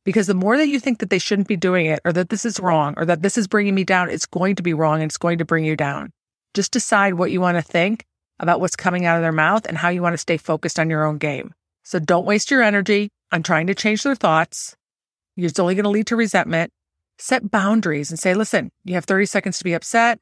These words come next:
Let's agree not to apologize for hitting bad shots on the golf course. If you wanna be negative, just go ride in the cart by yourself. I just don't wanna be around you."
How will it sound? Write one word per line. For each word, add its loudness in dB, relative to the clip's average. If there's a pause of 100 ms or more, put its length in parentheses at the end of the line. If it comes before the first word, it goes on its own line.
Let's -4
agree 0
not 2
to -2
apologize 2
for -2
hitting -2
bad 2
shots -2
on -6
the -6
golf -2
course. -2 (340)
If -4
you 2
wanna 4
be 2
negative, 2
just -6
go 2
ride 4
in -2
the -4
cart -2
by 0
yourself. 0
I 0
just -4
don't 0
wanna 0
be 0
around 2
you." 0